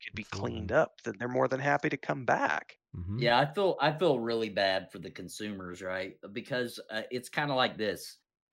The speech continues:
Speaker 3: I, uh, uh, so if you've been playing it and enjoying it, and that's your game, you really like it, um, it's kinda like running around with, uh, uh, pants or some underwear you, you pooped in, right? Like,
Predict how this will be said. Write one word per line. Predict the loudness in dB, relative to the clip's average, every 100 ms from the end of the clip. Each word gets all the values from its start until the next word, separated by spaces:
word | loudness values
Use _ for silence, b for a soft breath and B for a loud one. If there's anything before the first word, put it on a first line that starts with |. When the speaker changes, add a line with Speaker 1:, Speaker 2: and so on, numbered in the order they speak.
| _ -12
Speaker 3:
I, |
uh, | -10 -10
uh, | -12 -14
so | -6 0 0 0 -4
if | -8 -8
you've | -10 -6
been | 0 0 0
playing | -4 -4 -4
it | -6
and | -6
enjoying | -8 -6 -6 -6 -6
it, | -8 -8
and |
that's | -8 -8 -12
your | -10
game, | -6 -6 -8
you | -8 -8
really | -6 -4
like | -4 -4 -4
it, | -10 -10 -12
um, | -8 -6 -8 -10 _ _ _ _ _ _ _ -16
it's |
kinda | -4 0
like | 0 0
running | 0 2
around | 0 0 -2
with, | -8 -6
uh, | -2 -2 -4 -10 _ _ _
uh, | -12 -10
pants | -6 -6 -6 -10 -14
or | -14 -14
some | -16 -10
underwear | -8 -4 -2
you, | -2 -6 -14 _
you | -16
pooped | -12 -8 -8 -6
in, | -10 -10 -12
right? | -6 -4 -4 -4
Like, | -6 -8